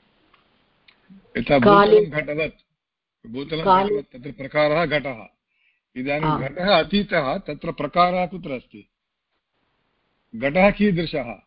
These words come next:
Speaker 1: इदानीं? घटः
Speaker 2: घटः
Speaker 1: अतीतः इत्यस्मिन् मते घटः कीदृशः?
Speaker 2: अतीतः, सम्प्रति नास्ति।
Speaker 1: हा, हा, प्रकारः अतीतः, प्रकारः
Speaker 2: अतीतः।
Speaker 1: अतीतः, प्रकारः अतीतः।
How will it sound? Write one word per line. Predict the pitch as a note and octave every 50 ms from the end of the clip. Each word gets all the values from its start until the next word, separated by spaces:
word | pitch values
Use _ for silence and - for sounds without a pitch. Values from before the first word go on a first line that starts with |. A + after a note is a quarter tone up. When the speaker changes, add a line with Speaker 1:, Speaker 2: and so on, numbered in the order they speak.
| _ _ _ _ _ _ -
Speaker 1:
इदानीं? | C3 B2+ B2+ B2 A2+ G2 F2 _ _ _ _ _ _ _ _ _ _ _ _ _ _ _ _ - A2
घटः | A2 A#2+ A#3 - -
Speaker 2:
घटः | F3+ - F#3 F3
Speaker 1:
अतीतः | F3+ F#3+ F#3+ - - D#3+ C#3+ D3+ C#3+
इत्यस्मिन् | C3 C3 D3 C#3+ - - D#3 D3
मते | C#3+ C#3 C3+ - - C3+ C#3+ F3+ A3+ B3+ - _ _ _ _ -
घटः | A#2 A#2 C3 C3+ D#3+ E3+ F3+ F3+
कीदृशः? | - - F3+ F3 D#3+ F3+ E3 - F#3+ F3 G3 C4+ F4+ - _ _ _ _ _ _ _ _ _ _ _ _ _ _ _ _ _ _ _ _ _ _ _ _ _ _ _ _ _ _ _ _ _ - -
Speaker 2:
अतीतः, | F#3+ F#3 F#3+ A#3 A#3 G#3 - - F3 - D#3+ C#3+ -
सम्प्रति | - F3+ F3+ F3 F3+ F3+ E3+ - B3 B3+
नास्ति। | A3+ F#3 D3 D3+ E3 F3 F3+ F3 E3+ E3
Speaker 1:
हा, | D3+ C3+ A#2 F2+ - _ _ _ _ _
हा, | _ A#2 B2+ C#3+ D3+ D3+ C3 A2+ G2 F#2 _ _ _ _ _ -
प्रकारः | - - - F3 F3 F3+ F3+ F3+ E3 G3+ C4+ - - _ _ _ -
अतीतः, | - D3 - F3 F3 E3+ - - D3 A#2+ A2+ G#2 F#2 - _ _ _ _ _ _ _ _ _ -
प्रकारः | - C#3 - G3 F#3 F#3+ F#3+ F#3+ G3 F3+ F#3 F#3+ E3+
Speaker 2:
अतीतः। | - - - - C#3+
Speaker 1:
अतीतः, | C3+ C#3+ C#3 A#2+ A2 - - - _ _ _ _ _ _ _ _ _ _ _ _ _ _ _ _ -
प्रकारः | - - A2+ A#2+ - - E3 E3+ F3 F3+ F3+ D#3+ F#3 F3+
अतीतः। | E3+ D#3 - D#3+ D3+ B2 - A#2+ G2+ G2+ - -